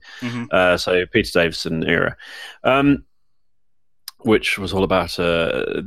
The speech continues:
Speaker 2: I mean, these, these Eternals are a pain in the ass because
Speaker 1: Yes.
Speaker 2: what they do is they spend their time, um, going around causing bother really for their own amusement. Um, a, a yacht race, uh, in space, yacht race in space back in, uh,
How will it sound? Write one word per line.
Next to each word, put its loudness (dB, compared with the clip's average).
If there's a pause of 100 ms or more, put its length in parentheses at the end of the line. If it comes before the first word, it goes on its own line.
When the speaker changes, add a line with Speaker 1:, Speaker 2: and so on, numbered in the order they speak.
Speaker 2:
I 6
mean, 4
these, 2
these 4
Eternals 2
are 2
a -4 (100)
pain 0
in -2
the -4 (120)
ass -2
because 2
Speaker 1:
Yes. -10
Speaker 2:
what 2
they 2
do -2
is -2
they 2
spend 2
their 2
time, -4 (420)
um, 2 (200)
going 2
around 0
causing -2
bother 0 (260)
really 0
for 0
their 2
own -4
amusement. 2 (420)
Um, 2 (420)
a, -2
a 0
yacht 0
race, 0 (200)
uh, -2
in -4
space, -2
yacht 4
race 4
in 4
space 0
back 0
in, -2
uh, 0